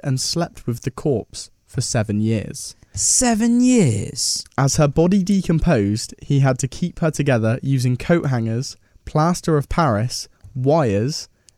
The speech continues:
Speaker 1: uh, put glass eyes on, and wigs. He was only caught when, after the seven years, a local boy spotted him dancing with a large doll inside of his house. When Tanzler's fake wife's sister,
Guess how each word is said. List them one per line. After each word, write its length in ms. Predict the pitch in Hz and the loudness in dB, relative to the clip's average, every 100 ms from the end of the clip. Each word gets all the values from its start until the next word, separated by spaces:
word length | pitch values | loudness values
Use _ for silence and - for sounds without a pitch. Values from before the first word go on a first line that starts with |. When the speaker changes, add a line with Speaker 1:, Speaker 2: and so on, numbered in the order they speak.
| - | -6
Speaker 1:
uh, 200 | 113 113 | -2 -2
put 240 | - 123 | -2 -4
glass 360 | - 156 160 151 | -2 0 0 0
eyes 300 | 143 117 113 | 0 0 0
on, 320 | 117 104 131 - _ _ _ - | -2 -4 -6 -8 _ _ _ -2
and 220 | 123 127 | 0 0
wigs. 560 | 123 131 92 - - - _ _ _ - | 2 0 0 -4 -14 -14 _ _ _ -12
He 160 | - 127 | -2 0
was 160 | 135 - | 0 0
only 320 | 151 165 180 | 0 2 0
caught 360 | 165 - 117 - | 0 0 0 0
when, 160 | 127 123 | -2 -4
after 360 | 127 147 156 160 | -2 -2 -2 -4
the 100 | 151 | -4
seven 360 | 143 151 135 131 | -2 -2 -2 0
years, 380 | 139 113 104 - | 0 0 -2 -4
a 80 | 120 | -2
local 440 | 120 131 147 - 131 | 2 2 0 0 0
boy 360 | 147 131 107 - | 2 2 2 -4
spotted 560 | - - - 165 - 117 | -10 -6 -4 -2 -2 0
him 260 | 107 107 - - - | 0 -2 -8 -20 -8
dancing 540 | - 139 160 160 151 143 | -2 0 0 -2 -2 0
with 140 | 135 | 0
a 60 | 131 | 0
large 440 | 131 139 135 - | 0 0 -2 -2
doll 380 | 160 131 98 101 _ _ | 0 2 0 -6 _ _
inside 400 | 117 - 117 107 | -10 -4 0 0
of 100 | 107 | 0
his 160 | - 107 | -2 -4
house. 460 | 123 107 104 - - _ _ _ _ _ _ - | -2 -4 -6 -12 -18 _ _ _ _ _ _ -2
When 180 | 131 | 0
Tanzler's 640 | 131 - 160 160 151 139 - | 0 0 0 0 0 -2 -2
fake 440 | - - 160 135 - | -10 0 0 0 0
wife's 300 | 139 127 - | 0 0 -2
sister, 560 | - 185 - 101 104 | -2 -2 -2 -4 -4